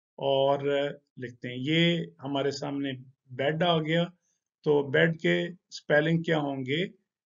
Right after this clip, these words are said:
या हिजे क्या होंगे? अब मैं हिजे का word नहीं बोलूँगा, मैं इसके spellings, अ, की बात करूँगा। बी ई डी, ये capital letters में या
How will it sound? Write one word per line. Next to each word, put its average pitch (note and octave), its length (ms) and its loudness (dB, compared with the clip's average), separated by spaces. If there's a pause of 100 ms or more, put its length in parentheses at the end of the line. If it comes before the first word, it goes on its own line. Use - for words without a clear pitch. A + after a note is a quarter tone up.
(160)
या C#3+ 180 4
हिजे C3 360 -2
क्या D3 180 -2
होंगे? C3 340 -4
अब D3+ 140 -4
मैं D#3 120 0
हिजे C#3+ 320 -2
का D#3 460 0 (220)
word C3+ 300 -2
नहीं D3 220 -4
बोलूँगा, C3+ 600 -2 (420)
मैं D3+ 280 -2
इसके D#3+ 240 -4
spellings, E3+ 800 0 (120)
अ, C#3 40 -8 (580)
की D3 120 -6
बात A#2 340 -6
करूँगा। C#3+ 460 -6 (420)
बी E3+ 720 -2 (160)
ई D3+ 320 -2
डी, B2+ 480 -4
ये D3 60 -4
capital E3+ 600 0
letters D3 400 -2
में F3+ 220 -4
या D3 380 -2